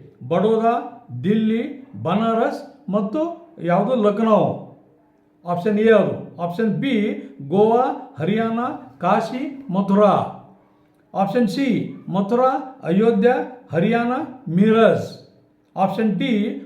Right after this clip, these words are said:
ಮಥುರಾ, ಗೋವಾ, ಹರಿಯಾಣ ಮತ್ತು ಮೀರಜ್.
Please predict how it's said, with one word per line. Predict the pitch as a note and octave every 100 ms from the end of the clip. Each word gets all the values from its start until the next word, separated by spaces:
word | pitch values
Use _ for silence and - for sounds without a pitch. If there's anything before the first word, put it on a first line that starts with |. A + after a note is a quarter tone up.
| -
ಮಥುರಾ, | D#3+ F#3 A3 A#3+ C4 - - - C3
ಗೋವಾ, | F3+ G#3 A3+ - - - -
ಹರಿಯಾಣ | D3+ G#3 A3+ A#3 D4+ - - F#3+
ಮತ್ತು | F3+ B3+
ಮೀರಜ್. | A3 D#3+ E3+ F3+ C#3+ - - -